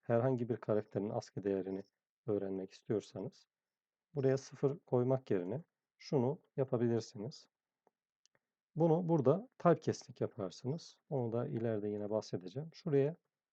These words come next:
parantez içerisinde integer diye yazdığınızda yine size burada Z'nin ascii değerini verir. Artı sıfır yapmak yerine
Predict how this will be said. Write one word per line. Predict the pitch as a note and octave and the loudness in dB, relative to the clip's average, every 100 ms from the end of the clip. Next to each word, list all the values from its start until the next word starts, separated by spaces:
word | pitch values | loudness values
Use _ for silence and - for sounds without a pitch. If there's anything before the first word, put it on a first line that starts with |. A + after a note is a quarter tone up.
| _ _ _ | _ _ _
parantez | - C#3 C#3+ D3+ C3+ | 4 6 6 2 -2
içerisinde | - A#2+ - C3 C#3+ - | 0 -2 0 -2 -2 -2
integer | C#3 B2+ B2+ G2 G2 - - | -2 0 0 -2 -6 -10 -8
diye | A2+ G2+ | -4 -2
yazdığınızda | G2+ A2+ A2+ G2 F2+ E2+ A#2 E3+ _ _ - | 0 2 0 -2 -8 -6 -8 -8 _ _ -2
yine | C#3+ A#2 | 0 0
size | - A2 G#2+ | 0 -2 2
burada | C3 A#2+ A#2+ - _ _ - | 2 2 -2 -4 _ _ -8
Z'nin | B2 G2 A2+ B2 F#2+ C3 - _ _ _ _ _ _ _ _ _ _ _ _ - | -6 2 2 4 0 -4 -10 _ _ _ _ _ _ _ _ _ _ _ _ 0
ascii | D#3+ - A#2+ | 2 2 -2
değerini | G2+ G2 F#2+ A2+ B2 | 0 0 0 0 0
verir. | G2 - - | -2 -6 -6
Artı | - C3 - | 0 0 -2
sıfır | - C3+ B2 | -14 -8 -2
yapmak | B2+ C3 C#3+ - | 0 0 -2 -2
yerine | G2 F#2+ C#3+ | -4 -2 -6